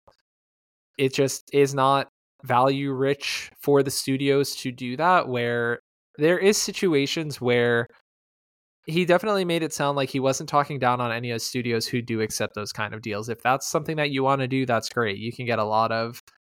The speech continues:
money and you can lower your risks, and you can sometimes appeal to a wider audience if that's the case. The other side of it that he was talking about was the fact that it also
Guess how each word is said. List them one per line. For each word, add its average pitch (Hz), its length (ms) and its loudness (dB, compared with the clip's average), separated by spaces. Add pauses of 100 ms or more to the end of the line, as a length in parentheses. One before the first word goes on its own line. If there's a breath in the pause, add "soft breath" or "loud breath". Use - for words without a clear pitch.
(160)
money 180 440 2
and 131 120 -4
you 123 80 -8
can 117 200 -8
lower 127 200 0
your 131 160 2
risks, 135 380 0
and 131 260 -2
you 131 160 -2
can 123 320 -8 (140)
sometimes 143 540 -4
appeal 123 300 -6
to 120 120 -6
a 113 40 -2
wider 113 380 0
audience 120 460 -4
if 120 160 -10
that's 110 280 0
the - 140 -10
case. - 400 -6 (640 loud breath)
The 139 160 -4
other 233 420 2
side 135 320 2
of 131 80 -2
it 127 160 -4
that 123 220 -2
he 127 140 -8
was 123 120 -6
talking 120 380 -2
about 117 220 0
was 113 160 -6
the 110 80 -8
fact 107 300 -2
that 113 100 -4
it 117 100 -6
also 180 440 0